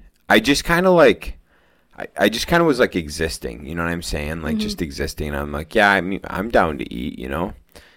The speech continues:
Speaker 1: He's like, "How about some pizza?" And I was like, <laughs> literally the fucking words to my heart.
Speaker 2: Mm-hmm.
Speaker 1: I'm like, "Let's do it." Message Joe, Duplex Joe.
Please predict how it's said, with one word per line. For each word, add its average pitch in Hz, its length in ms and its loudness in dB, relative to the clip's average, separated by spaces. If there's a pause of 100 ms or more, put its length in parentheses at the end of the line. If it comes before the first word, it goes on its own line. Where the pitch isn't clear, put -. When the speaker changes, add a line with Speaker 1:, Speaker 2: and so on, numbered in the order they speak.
(120)
Speaker 1:
He's 78 160 -12
like, 78 100 -10
"How 87 120 -4
about 104 220 -2
some 71 140 -10
pizza?" - 600 -6
And - 100 -14 (120)
I 67 60 -2
was - 200 -2
like, - 260 -4
<laughs> - 1200 -8
literally 90 760 4
the 80 120 -4
fucking 76 400 -4
words 58 340 -6
to - 60 -8
my 53 140 -8
heart. - 340 -10
Speaker 2:
Mm-hmm. 202 360 -8
Speaker 1:
I'm 180 160 0
like, - 180 -2 (240)
"Let's 80 420 -2
do 55 140 -12
it." - 260 -12 (600)
Message 82 500 0
Joe, 80 420 4 (480)
Duplex 78 440 0
Joe. 73 320 -2